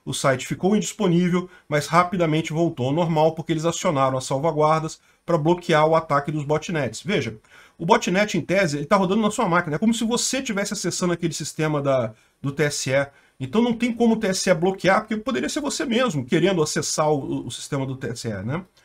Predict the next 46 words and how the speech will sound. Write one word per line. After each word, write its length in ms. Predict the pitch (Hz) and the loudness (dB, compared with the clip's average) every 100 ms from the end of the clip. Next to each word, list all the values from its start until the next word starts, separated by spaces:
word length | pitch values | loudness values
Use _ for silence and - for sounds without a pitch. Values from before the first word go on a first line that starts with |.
| _ _ _ | _ _ _
Então 380 | 120 120 180 160 | -4 0 2 2
é, 100 | 165 | 4
é 60 | 185 | 4
uma 140 | 214 | 4
coisa 200 | 214 175 | 4 0
complicada 640 | 190 196 190 - 190 196 | 0 -4 -2 0 2 4
o 40 | 170 | 2
ataque 280 | 160 156 147 | 0 -2 -2
de 60 | |
D 60 | 147 | -2
D 80 | 143 | 2
O 80 | 147 | 4
S, 340 | 160 175 - | 4 2 0
não 240 | 175 185 180 | 0 2 4
é 60 | |
algo 360 | 160 160 147 139 | 6 6 4 0
que 140 | 139 | -4
seja 300 | - 143 139 | -6 -4 -4
falha 500 | 135 - 135 127 120 | -6 -2 0 0 -2
da 100 | 127 | -2
empresa, 540 | 165 175 151 165 175 185 - _ | -2 -2 -2 0 -2 -6 -16 _
e, 200 | 185 185 | -6 -2
e 60 | 156 | 2
repara, 340 | 165 165 175 | 2 4 4
você 220 | 135 123 143 | 4 2 -2
não 100 | 156 | 0
consegue 560 | 180 165 165 160 175 | -2 0 0 2 0
alterar 580 | 160 170 214 185 147 170 | 0 -2 0 2 2 0
nada, 340 | 156 165 131 104 | -2 -2 -2 -6
você 200 | 104 143 | -10 -10
consegue 380 | 151 - 139 | -8 -6 -8
só 300 | 170 - 170 165 _ _ | -6 -2 -2 -2 _ _
tirar 300 | - - 160 | -4 4 4
o 60 | 165 | 4
sistema 420 | 202 - 165 165 | 2 -2 0 0
do 160 | 185 151 | 2 2
ar 260 | 156 - - | 2 -2 0
por 180 | 175 | 2
algum 280 | 185 151 180 | 2 2 0
tempo. 600 | 185 165 156 117 - 92 101 | -2 -2 -2 -2 -6 -12 -12
Então 160 | - 135 | -6 -4
esse 140 | 147 | -4
foi 140 | - 156 | -2 -2
o 40 | |
segundo 360 | - 135 151 185 | -2 -2 0 0
ataque. 400 | 185 104 - | 0 -6 -8